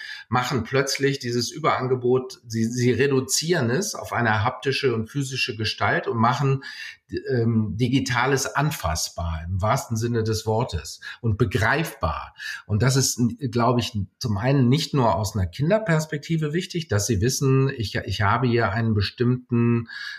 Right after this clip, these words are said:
eine bestimmte Figur, damit ist etwas Bestimmtes verknüpft, nämlich ein zugehöriger Audioinhalt. Also ich weiß, wenn ich die Figur auf die Box stelle, dann fangen meine Lieblingslieder an zu spielen,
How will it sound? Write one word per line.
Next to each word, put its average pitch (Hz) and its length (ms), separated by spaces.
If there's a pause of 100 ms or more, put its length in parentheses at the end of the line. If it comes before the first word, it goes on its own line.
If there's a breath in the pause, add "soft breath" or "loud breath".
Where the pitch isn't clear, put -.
eine 107 280
bestimmte 117 640
Figur, 165 480
damit 135 300
ist - 380 (100)
etwas 123 420
Bestimmtes 127 560
verknüpft, - 540
nämlich 107 280
ein 98 100
zugehöriger 101 720
Audioinhalt. 160 880
Also 101 340
ich - 200
weiß, 113 280
wenn 110 120
ich 101 100
die - 120
Figur 117 440
auf 110 140
die 120 100
Box 113 280
stelle, 113 440 (360 loud breath)
dann 98 240 (180)
fangen 113 380
meine 107 260
Lieblingslieder 139 760
an 131 140
zu 127 100
spielen, 127 500